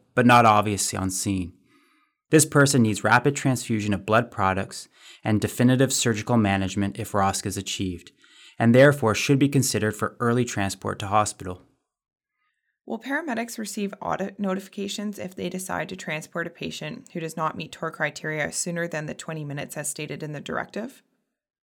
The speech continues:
Speaker 1: It all comes down to documentation.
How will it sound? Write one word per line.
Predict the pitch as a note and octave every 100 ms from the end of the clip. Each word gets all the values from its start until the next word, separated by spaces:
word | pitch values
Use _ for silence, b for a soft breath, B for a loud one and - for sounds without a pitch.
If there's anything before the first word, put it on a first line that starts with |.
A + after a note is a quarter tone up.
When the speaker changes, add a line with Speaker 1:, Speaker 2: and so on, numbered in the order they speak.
| _ _ _ _ _ _ _
Speaker 1:
It | - B2
all | D3+
comes | D#3+ E3+ B2+
down | B2+ B2+
to | A#2
documentation. | A#2 A#2 - A#2 G#2+ G#2+ F#2+ - F#2 F2+